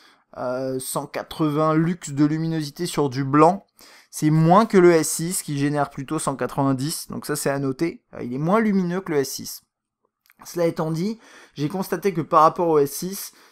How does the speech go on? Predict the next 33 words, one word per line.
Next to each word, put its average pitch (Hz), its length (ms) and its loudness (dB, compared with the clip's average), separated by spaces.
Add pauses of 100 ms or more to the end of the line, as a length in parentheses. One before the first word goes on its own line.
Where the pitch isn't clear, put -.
(160)
il 139 80 0
avait 139 120 0
un 151 120 -2
écran 156 240 -4
qui 175 100 -10
était 139 140 -6
plus 190 160 -10
contrasté 202 880 -2 (320)
et 151 80 -4
du 147 160 -6
coup 220 100 -8
qui 185 200 -10
donnait 180 260 0
l'impression 180 480 -4
d'être 175 180 -8
un 156 80 -4
peu 151 160 -8
plus, 190 320 -6
euh, 156 260 0
sympathique 175 720 -8
à 156 120 2
l'œil 180 240 2
parce 147 180 -4
qu'on 139 1080 -8
a 143 40 0
l'impression 147 360 -4
que 190 60 -10
tout - 220 -10
est - 20 -2
un 143 80 -2
peu 139 120 -8
mieux 160 200 -2
défini. 165 480 -2